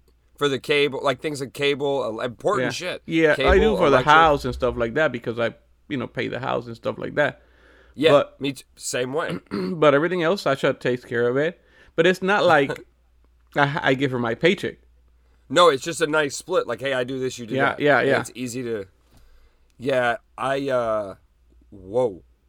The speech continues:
Speaker 1: Yeah, I
Speaker 2: Mm-hmm.
Speaker 1: couldn't imagine just handing over the, if, if Melinda had to manage my nicotine, I would be tweaking.
Speaker 2: Mm-hmm.
Speaker 1: <laughs> She'd be like, "No more pods,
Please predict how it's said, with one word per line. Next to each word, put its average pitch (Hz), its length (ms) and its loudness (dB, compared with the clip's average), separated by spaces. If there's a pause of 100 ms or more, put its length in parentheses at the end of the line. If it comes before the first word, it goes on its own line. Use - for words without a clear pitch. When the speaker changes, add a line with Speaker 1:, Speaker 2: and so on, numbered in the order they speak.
(240)
Speaker 1:
Yeah, 123 220 -8
I 104 100 -8
Speaker 2:
Mm-hmm. 120 80 -8
Speaker 1:
couldn't 156 220 -8
imagine 110 760 -12
just 107 240 -14
handing 117 360 -8
over 104 200 -10
the, 98 80 -14 (140)
if, 120 120 -10 (100)
if 117 180 -8
Melinda 127 480 -4
had 147 220 -8
to 117 80 -8
manage 104 460 -10
my 107 100 -10
nicotine, 120 680 -12 (520)
I 113 120 -4
would 107 160 -6
be 107 100 -12
tweaking. - 460 -18 (440)
Speaker 2:
Mm-hmm. 120 360 -8 (140)
Speaker 1:
<laughs> - 160 -20
She'd - 240 -4
be 175 60 2
like, 151 160 2
"No 156 280 0
more 180 240 0
pods, 180 720 -2